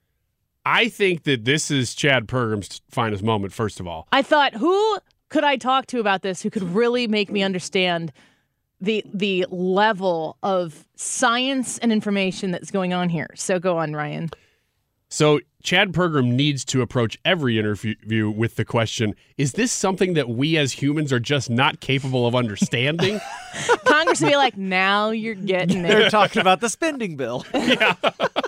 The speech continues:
Speaker 1: Is this the, the, uh, Inflation Reduction Act? Is this something that we as humans are not quite capable of getting? Uh, I think that this <laughs> is,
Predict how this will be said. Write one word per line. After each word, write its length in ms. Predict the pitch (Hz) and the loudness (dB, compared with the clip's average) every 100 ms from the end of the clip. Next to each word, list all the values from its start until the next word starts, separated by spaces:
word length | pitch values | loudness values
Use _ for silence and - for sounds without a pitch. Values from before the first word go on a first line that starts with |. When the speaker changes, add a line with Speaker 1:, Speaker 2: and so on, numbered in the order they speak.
| - - - - - - | -6 -12 -12 -18 -20 -4
Speaker 1:
Is 200 | 214 165 | -4 -2
this 220 | 285 - | -6 -6
the, 240 | - 170 - 226 - - | -4 -4 -4 -16 -10 -2
the, 220 | 143 131 | 0 2
uh, 160 | 117 113 | 2 0
Inflation 460 | 110 160 202 180 | -2 -2 -4 -2
Reduction 420 | 135 131 170 120 | -2 -2 -2 -4
Act? 220 | 101 98 - _ _ | -4 -4 -8 _ _
Is 120 | 202 | -4
this 140 | 370 339 | -2 0
something 300 | 277 240 214 | 0 0 0
that 160 | 160 | 2
we 140 | 202 214 | 2 2
as 140 | 190 | 0
humans 380 | - 202 202 175 | 0 0 2 0
are 60 | 165 | 2
not 220 | 202 220 | 2 0
quite 320 | 202 185 180 | 0 0 2
capable 400 | 175 190 180 147 | 0 0 2 0
of 160 | 120 107 | 0 0
getting? 420 | 151 226 311 294 - - - - - - | 0 0 -2 -6 -12 -20 -20 -20 -20 -8
Uh, 300 | 151 156 147 - | 0 2 2 0
I 180 | 147 165 | 0 0
think 540 | - - 214 214 - | -2 0 0 0 -8
that 380 | 147 135 156 143 | -12 0 2 0
this 400 | 127 123 165 175 | -4 -2 0 0
<laughs> 80 | - | 0
is, 460 | 165 640 226 170 | -2 0 0 -2